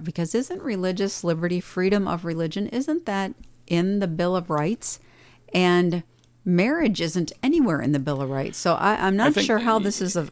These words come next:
Speaker 1: a fight.
Speaker 2: I think, I think we're overlooking the elephant in the living room.
Speaker 1: Which is?
Speaker 2: Which is this kind of legislation has as part of its design divisiveness.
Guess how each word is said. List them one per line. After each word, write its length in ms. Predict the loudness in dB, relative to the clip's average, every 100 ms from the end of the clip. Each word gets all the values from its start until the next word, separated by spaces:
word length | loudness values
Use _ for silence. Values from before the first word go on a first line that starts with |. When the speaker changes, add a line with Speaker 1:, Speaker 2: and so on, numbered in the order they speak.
| -6
Speaker 1:
a 80 | -8
fight. 320 | 0 2 4
Speaker 2:
I 40 | 2
think, 280 | -2 -6 -8
I 120 | -4
think 240 | -4 0
we're 120 | 6
overlooking 680 | 6 6 2 2 0 0 -2 -4
the 200 | -6 -2
elephant 480 | -2 -2 -4 -6
in 160 | -6 -8
the 100 | -10
living 400 | -2 0 2 -2
room. 320 | -6 -10 -14 -20 -20 -20 -20 _
Speaker 1:
Which 240 | -4 -4
is? 320 | -6 -6 -12 -18 -20 _
Speaker 2:
Which 300 | 4 4 6
is 480 | 6 6 2 -2 -4 _ -8
this 380 | 0 2 0 -4
kind 380 | 0 4 4
of 120 | 2 2
legislation 920 | 2 2 0 0 2 2 2 -2 -4
has 580 | -10 -2 2 2 0 -6 -6
as 280 | -6 -4
part 720 | -8 -6 -2 0 0 -4 -14 -16 _ -20 _ _ -20 -20 _ _
of 200 | -6 -4 -4
its 260 | -4 -4
design 800 | -4 -4 2 2 2 -2 -10 -16 -18 _ -20 -20 _ -20 -20 -20 -20 _ _
divisiveness. 1000 | -2 2 2 2 0 -4 -8 -12 -10 -10